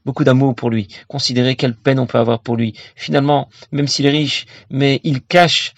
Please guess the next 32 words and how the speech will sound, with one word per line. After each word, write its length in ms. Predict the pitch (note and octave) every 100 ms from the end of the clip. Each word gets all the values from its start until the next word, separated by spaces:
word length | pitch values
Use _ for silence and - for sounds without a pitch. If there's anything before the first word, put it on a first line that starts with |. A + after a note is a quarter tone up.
| - - - - - -
euh, 120 | C#3
son 400 | C3+ - C#3 C3+
désespoir, 640 | C3 C#3+ D3 - D#3+ E3+ D#3+
son 160 | -
malheur 460 | D3+ D3 D#3+ D#3+ D3
dans 320 | C3+ C3+ B2+ - -
cette 260 | - C#3+ D3+
enveloppe, 420 | C#3+ D3 F3 - - - -
cette 240 | - D3+
enveloppe 300 | D#3 C#3 D#3+
grossière. 480 | D3 D#3 - F3 D3 - -
Et 100 | -
finalement, 380 | C3+ C#3+ D3+ E3+
après 240 | C#3+ -
avoir 180 | D3+ D#3
éveillé 320 | D3 D3 D#3
tant 220 | - G3 F3+
et 80 |
tant 320 | D3 F3 D#3+ C#3
d'amour 360 | C#3 D#3+ A3+
pour 140 | G3+ E3
lui, 200 | C3 - - -
eh 100 | -
bien, 300 | C#3 E3 D#3
naturellement, 580 | D3+ F#3 G3 F3 G#3+ F3 - _ _ _ _ _ _ _ - _ - - -
c'était 220 | A#2 C3
réciproque. 540 | B2+ B2 - B2 - - _ - -
Naturellement, 640 | C#3 D#3 E3 D3+ E3 E3+ C3+ -
il 160 | C#3+ D3
a 60 |
lui 200 | D#3+ E3+
aussi 480 | A3 F3 - G#3+ E3